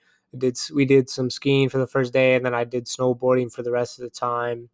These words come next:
And we were just having conversations. Um, and I was catching up on some schoolwork a little bit, and, um, m-, after that, when I got back, I, I had, I had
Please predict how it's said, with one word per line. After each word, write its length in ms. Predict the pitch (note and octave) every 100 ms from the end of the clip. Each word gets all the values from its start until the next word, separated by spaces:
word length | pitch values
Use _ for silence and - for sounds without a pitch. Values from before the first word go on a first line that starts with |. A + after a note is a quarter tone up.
| _ _ _ _ _ _
And 180 | B2 A#2+
we 140 | B2
were 80 | B2+
just 220 | A#2+ A#2+
having 360 | C3 B2+ B2 A#2+
conversations. 1400 | A#2+ B2 B2 A#2 C3+ B2+ A#2+ - B2 A#2+ A#2+ A#2 - - - _ _ _ _ _ _ -
Um, 460 | B2 A#2 A#2 A2+ A2+ - - D#3 _
and 140 | C#3+ B2
I 100 | A#2+
was 240 | A#2+ A2+
catching 360 | - E3+ - D3
up 160 | D3
on 180 | C#3+ C3+
some 380 | B2+ - B2 B2
schoolwork 480 | - D3 C#3+ C#3+ C3+
a 40 |
little 260 | C#3 C#3+ C#3
bit, 340 | C#3 C#3 C3+
and, 360 | B2+ A#2+ A#2 A2+ _ _ _ _ _ _ _ -
um, 880 | B2 A#2+ A#2 A#2 A#2 A2+ A#2 C#3 _ _ _ _ _ _ -
m-, 280 | B2+ C3+ -
after 340 | C3+ C3+ - C3+
that, 180 | C3
when 100 | C3
I 120 | B2 B2
got 180 | B2
back, 340 | A#2+ B2 B2 B2
I, 340 | A#2 A2+ A#2 C3
I 140 | A#2+
had, 640 | A2 B2 A#2+ A#2 A#2 A2+ - _ _ _ _ _ _ _ _ _ _ _ _ _ - _ _ _
I 100 | C3+
had 460 | A#2+ B2 B2 B2 C3